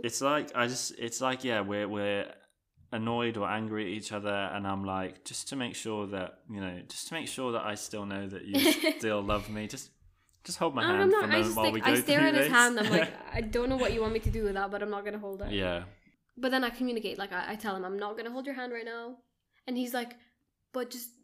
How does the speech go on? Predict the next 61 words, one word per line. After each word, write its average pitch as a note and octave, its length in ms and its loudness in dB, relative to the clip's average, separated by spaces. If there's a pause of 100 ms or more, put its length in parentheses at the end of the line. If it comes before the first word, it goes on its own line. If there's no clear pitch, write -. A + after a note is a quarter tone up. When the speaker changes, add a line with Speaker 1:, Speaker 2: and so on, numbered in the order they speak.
(240)
Speaker 1:
Just - 140 -12
do G2 160 -4
it, - 160 -10
Speaker 2:
just - 220 -4
do C#4 60 2
it C#4 40 0
Speaker 1:
please. C4+ 100 -2
Speaker 2:
for, C4+ 100 -4
like, B3+ 140 -2
one A3+ 280 -4
second A3 340 -8
so A3 80 -8
I G3+ 100 -4
know G3+ 180 -4
that G3 140 -6
you're G#3 120 -4
not F#3 140 -6
mad." G3 180 -4
And G#3 120 -2
I'll G3 100 -2
li-, A3+ 140 -2
I'll A3+ 140 -2
literally B3+ 240 -4
just, B3+ 120 -8
like, G3 320 -6
Speaker 1:
Tap - 260 -4
his, - 160 -12 (260)
Speaker 2:
touch - 120 -2
Speaker 1:
tap - 100 -2
Speaker 2:
his A3 80 -4
Speaker 1:
my G3 80 -2
Speaker 2:
hand A3 240 6
and A3+ 80 0
Speaker 1:
hand. G#3 120 -2
Speaker 2:
I - 40 -10
take G#3+ 140 -8
it G#3 40 -2
away G3 140 -2
and G3 80 -4
I'm G3 60 -6
like, G#3 140 -6
"There, G3 260 -4
okay, A#3+ 260 -4
you C#4 80 -4
Speaker 1:
Yeah. C#4 80 -4
Speaker 2:
happy?" C4 200 0 (300)
So, E4+ 240 0
I D#4 100 2
don't C#4+ 120 0
know, G3+ 100 0
it's G3+ 120 -4
just, B3+ 120 -8
like, C#4+ 100 -6
Speaker 1:
Yeah. - 60 -6
Speaker 2:
compromising, G#3 840 -4 (200)
vocalizing G3+ 840 -2
that, G3 180 -8
like, G3 320 -12 (160)
why G#3+ 280 2
you G#3 200 0
want G3+ 260 -2